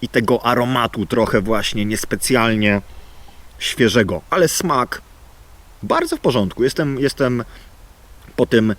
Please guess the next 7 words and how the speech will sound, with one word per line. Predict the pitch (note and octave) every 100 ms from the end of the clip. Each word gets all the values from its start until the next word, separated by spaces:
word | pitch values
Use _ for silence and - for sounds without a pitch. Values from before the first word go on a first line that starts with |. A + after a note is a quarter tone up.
| - - - G#2
y, | G2+
całokształcie | - A2+ A2+ - - A2+ G#2+ - G#2 F#2+
mile | A2 A2 G2
zaskoczony, | G#2 - F#2 A2+ G2+ G2 G2 - - - -
że | G2 G#2+
jednak | G#2+ F#2+ G2+ G2 - -
smak | - C3 A2+ G#2+ -